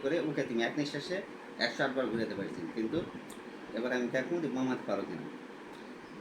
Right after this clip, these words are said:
ডান হাত ওকে কিন্তু প্রথম পরীক্ষায় পাস, এক চান্সে তুমি কিন্তু, আহ, এক, এই মালাটা জপ করা পারছি।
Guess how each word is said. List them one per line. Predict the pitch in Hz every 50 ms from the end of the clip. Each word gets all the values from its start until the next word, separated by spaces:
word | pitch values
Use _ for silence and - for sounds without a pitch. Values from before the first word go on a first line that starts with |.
| - -
ডান | - 123 139
হাত | 156 160 - 151
ওকে | 165 160 - 165 156
কিন্তু | 165 160 151 151 151
প্রথম | - 160 165 160 151
পরীক্ষায় | 151 147 147 - 156 135 -
পাস, | 123 104 90 92 - - - - - - - - - - - - - - - - - - -
এক | 127 127 123 -
চান্সে | 151 143 139 - 170
তুমি | 156 - 160 151 147
কিন্তু, | 147 151 143 143 - 196
আহ, | - - - - - - - - - - - 113 117 117 113 113 110 - - - - - - - - - - - - - - - - -
এক, | 123 131 131 - - - - - - - - - - - 120
এই | 139 135
মালাটা | 131 131 127 127 135
জপ | 127 120 113 -
করা | - 107 101
পারছি। | 92 90 90 - - 82